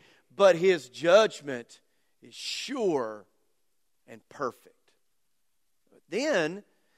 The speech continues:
he talks about the rainbow. And we don't know exactly what this bow looked like. It could have surrounded him here.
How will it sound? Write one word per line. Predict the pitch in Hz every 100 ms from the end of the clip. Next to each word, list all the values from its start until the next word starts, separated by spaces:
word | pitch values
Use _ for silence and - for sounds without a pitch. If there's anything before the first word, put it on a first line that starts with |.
| _ _
he | 139
talks | - 160 214 -
about | 220 190 190 -
the | 156
rainbow. | 143 151 156 139 123 113 101 _ _ _ _ _
And | 220
we | 294
don't | 285
know | 233 202
exactly | 156 175 165 175
what | 170
this | 165 151
bow | 117 - 160 175 170
looked | 147 165 170
like. | 156 170
It | 196 -
could | 196
have | 160
surrounded | - 151 151 165 156
him | 135
here. | 123 131 147 208 220